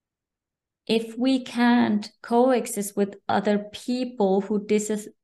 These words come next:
disagrees with us and care about people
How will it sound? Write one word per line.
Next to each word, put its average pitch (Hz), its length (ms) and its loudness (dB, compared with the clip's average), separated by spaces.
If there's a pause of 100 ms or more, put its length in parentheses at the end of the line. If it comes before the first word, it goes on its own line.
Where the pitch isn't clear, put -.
(120)
disagrees 226 880 2
with 214 160 0
us 190 300 2
and 190 460 -2 (540)
care 240 380 6
about 185 500 2
people 190 720 -4